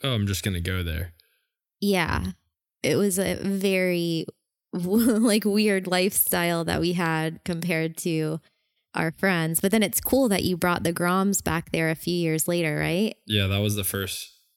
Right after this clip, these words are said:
Speaker 2: The
Speaker 1: Grom
Speaker 2: first
Speaker 1: Games
Speaker 2: Grom
Speaker 1: trip
Speaker 2: Games.
Speaker 1: was there, and that trip had Kanoa Igarashi, Griffin Colapinto,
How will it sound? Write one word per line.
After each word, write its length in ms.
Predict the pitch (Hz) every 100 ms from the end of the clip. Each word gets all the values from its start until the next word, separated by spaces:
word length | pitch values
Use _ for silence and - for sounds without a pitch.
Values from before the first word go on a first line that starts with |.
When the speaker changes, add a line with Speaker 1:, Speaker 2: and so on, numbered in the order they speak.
| _
Speaker 2:
The 100 | -
Speaker 1:
Grom 80 | 92
Speaker 2:
first 240 | 196 208 95
Speaker 1:
Games 80 |
Speaker 2:
Grom 180 | 190 175
Speaker 1:
trip 120 | - 104
Speaker 2:
Games. 120 | 85
Speaker 1:
was 200 | 101 95
there, 260 | 101 101 95
and 260 | 95 98 - _ _ _ _ _ _ _ _ _ _ -
that 200 | 110 107
trip 360 | - 104 95 - _ _ _ _ -
had 440 | 104 95 90 92 95 - _ _ _
Kanoa 500 | - 101 98 95 95
Igarashi, 840 | 92 95 98 95 - 98 95 98 - _
Griffin 320 | - 101 104 95
Colapinto, 800 | 90 92 101 95 98 95 95